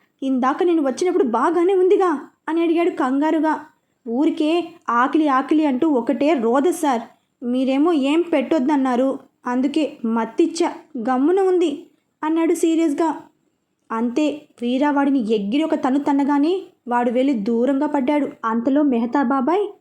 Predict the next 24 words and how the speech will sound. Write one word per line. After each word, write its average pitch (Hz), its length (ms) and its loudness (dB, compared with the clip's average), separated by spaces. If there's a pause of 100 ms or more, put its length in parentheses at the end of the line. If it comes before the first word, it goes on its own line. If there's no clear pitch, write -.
(140)
"ఇంకో 302 380 -2
అరగంటలో 403 680 2 (120)
తను 403 120 2
స్పృహలోకి 415 500 0
వస్తుంది. 381 600 0 (300)
వీరా, 277 460 0 (240)
నా 247 240 -2
బేటాని 226 640 0
వదలమని 302 460 0 (100)
చెప్పవా?" 330 560 0 (300)
అని 302 160 0
అడిగాడు 294 300 0 (120)
ఆశగా. 262 520 -2 (560)
వీరా 269 560 -2
అదేమీ 254 420 0
పట్టించుకోకుండా 262 760 -2
వెళ్ళి 247 440 -2 (300)
విశిష్టకి 330 460 -2
కట్టిన 285 280 -2
తాళ్ళు 269 440 0
లాగి 233 520 -2 (260)
తనని 240 200 -2
భుజంపై 269 580 0
వేసుకుని 262 560 -2